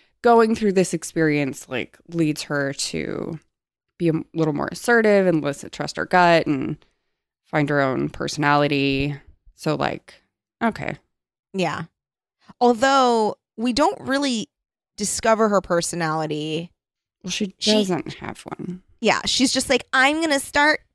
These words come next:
Speaker 2: being me." End of book. <laughs>
Speaker 1: Yeah. I don't know who that is yet, but we'll all find out together. It's like, "Mm, well, we won't."
Speaker 2: <laughs> We won't. I'm not gonna read book two of this.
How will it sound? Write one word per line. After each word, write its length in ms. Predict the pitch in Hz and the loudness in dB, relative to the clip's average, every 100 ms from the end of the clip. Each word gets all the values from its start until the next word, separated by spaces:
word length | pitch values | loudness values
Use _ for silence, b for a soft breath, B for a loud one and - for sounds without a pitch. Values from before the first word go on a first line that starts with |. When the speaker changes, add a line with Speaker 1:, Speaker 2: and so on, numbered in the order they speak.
| _ | _
Speaker 2:
being 460 | 277 269 285 285 285 | 0 2 2 0 0
me." 480 | 269 247 220 190 - | 2 2 2 0 0
End 180 | 175 196 | 0 2
of 100 | 202 | 2
book. 200 | 170 - | 0 2
<laughs> 380 | 381 415 - - | 2 2 0 -2
Speaker 1:
Yeah. 120 | 202 - 494 349 311 - | -2 2 4 4 2 0
I 140 | 262 | 2
don't 140 | 269 277 | 4 4
know 160 | 285 | 6
who 100 | 330 | 6
that 180 | 294 294 | 6 6
is 240 | 302 269 | 4 4
yet, 300 | 233 214 214 - | 4 4 2 0
but 160 | 202 | 0
we'll 160 | 196 196 | 0 0
all 300 | 202 214 220 | 4 4 2
find 260 | 233 220 208 | 2 0 2
out 260 | 185 - | 2 0
together. 560 | - 220 - - - - - | -6 -4 -4 -4 -8 -10 -4
It's 300 | - 415 - | -2 2 4
like, 140 | - - | 4 4
"Mm, 320 | 185 190 190 | 4 6 6
well, 180 | 175 160 | 6 6
we 160 | 175 | 6
won't." 380 | 233 127 135 113 - _ _ | 6 6 4 -2 -8 _ _
Speaker 2:
<laughs> 300 | 392 370 294 | -6 -4 2
We 120 | 233 | 4
won't. 260 | 269 196 - | 6 6 4
I'm 160 | 196 | 2
not 140 | 226 170 | 0 0
gonna 160 | 180 | 2
read 180 | 185 185 | 2 2
book 200 | 180 190 | 2 0
two 160 | - 190 | 0 2
of 100 | 190 | 4
this. 300 | 214 349 - | 4 2 0